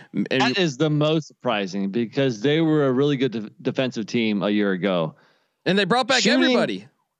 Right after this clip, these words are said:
Speaker 2: Yeah, I, I mean, shooting can kinda come and go. Well, Richmond brought back most of their pieces last year too. That's why these two teams are some of the most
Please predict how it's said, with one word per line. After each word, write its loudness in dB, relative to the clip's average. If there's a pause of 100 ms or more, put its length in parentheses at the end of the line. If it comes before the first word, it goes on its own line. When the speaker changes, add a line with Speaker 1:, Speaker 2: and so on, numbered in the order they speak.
(120)
Speaker 2:
Yeah, 2
I, -2
I 0
mean, 2
shooting 0
can 0
kinda 0
come -2
and -4
go. 2
Well, -2
Richmond -2
brought 0
back 0 (200)
most -2
of -2
their 2
pieces 0
last 0
year 0
too. 0
That's 0
why 0
these -2
two 0
teams 0
are 2
some -2
of 0
the 0
most -2